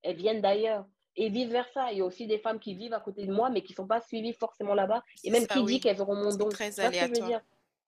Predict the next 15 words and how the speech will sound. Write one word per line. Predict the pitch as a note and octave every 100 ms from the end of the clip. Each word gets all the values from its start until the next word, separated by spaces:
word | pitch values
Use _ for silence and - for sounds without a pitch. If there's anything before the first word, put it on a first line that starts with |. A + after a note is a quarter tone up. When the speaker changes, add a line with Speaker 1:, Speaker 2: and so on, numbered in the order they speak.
| _ _ _
Speaker 1:
Et, | F3 F3+
euh, | F3 F3 E3
et | F3
je | F#3+
pense | A#3 A#3
que | A3
vra-, | F3+ F#3+ G3+ E3+
vraiment, | F3+ G3 G3+ A3 G#3+
euh, | F#3 E3+ E3+ - - -
entre | G3 G#3 - G3+
nos, | G3 G3 G3 F#3
nos, | F#3 F#3 F#3 F3
euh, | E3 E3
nos | E3+
papas, | E3+ F3 G3+ G3 G3+